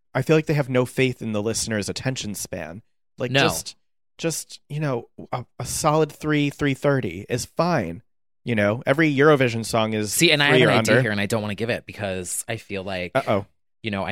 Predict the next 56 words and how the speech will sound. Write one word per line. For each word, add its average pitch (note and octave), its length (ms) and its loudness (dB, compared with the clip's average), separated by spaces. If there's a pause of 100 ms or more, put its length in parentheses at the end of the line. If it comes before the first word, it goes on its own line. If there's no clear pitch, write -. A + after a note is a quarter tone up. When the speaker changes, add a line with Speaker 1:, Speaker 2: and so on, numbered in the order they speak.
(320)
Speaker 2:
Spotify A2 440 -2
is - 80 -10
in G#2 60 -12
hot G2 200 -10
water. A#2 480 0 (720)
Speaker 1:
Give A2+ 120 -8
this A2 160 -2
idea A2 280 2
to G#2+ 60 2
Apple A2 480 2
and G#2+ 160 -4
Tidal. G2+ 420 -2 (340)
Speaker 2:
No, G#2+ 200 -2
I G2+ 160 -4 (180)
don't F#2+ 220 -8
like F#2 160 -10
Apple E2 180 -12
Music. E2 320 -12
I'm F2 100 -14
sorry. E2+ 300 -10
I A2 80 -2
Speaker 1:
Oh, G#2+ 40 -2
Speaker 2:
think G#2 120 -2
the - 80 -6
Speaker 1:
okay. E2 60 -8
Speaker 2:
U E2+ 80 -4
I E2 80 -4
is E2+ 100 -6
terrible. E2+ 360 -4
Speaker 1:
Well, F2 80 -4
Speaker 2:
Sorry. D3 460 4
Speaker 1:
no, C#3 200 6
the C3+ 80 4
Speaker 2:
I - 20 4
said C3+ 40 6
Speaker 1:
U D3+ 100 8
I, C#3+ 140 6
Speaker 2:
it - 100 2
allegedly B2 580 2
in - 60 6
my, B2+ 280 6
Speaker 1:
U B2+ 60 4
I. - 60 -4
Speaker 2:
in E3 160 4
my D#3 180 4
personal D#3+ 500 4
opinion, A#2+ 800 2 (400)
the B2 100 2
U A#2+ 200 4
I A#2 200 6
and A2 160 0
U A2 140 2
X G#2 280 -2
is G2+ 120 -8
not G2 160 -4
good. F2 400 -6